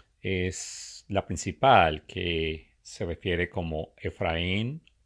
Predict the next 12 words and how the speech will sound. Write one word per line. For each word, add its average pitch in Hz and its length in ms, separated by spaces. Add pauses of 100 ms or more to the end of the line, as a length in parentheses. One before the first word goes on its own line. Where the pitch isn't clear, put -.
o 92 380 (180)
José, 82 800
o 82 420
Jacob, 104 640 (380)
o 139 360
Raquel, 143 600
que 104 180
es 98 60
la 117 120
madre 92 420
de 78 140
José. 92 840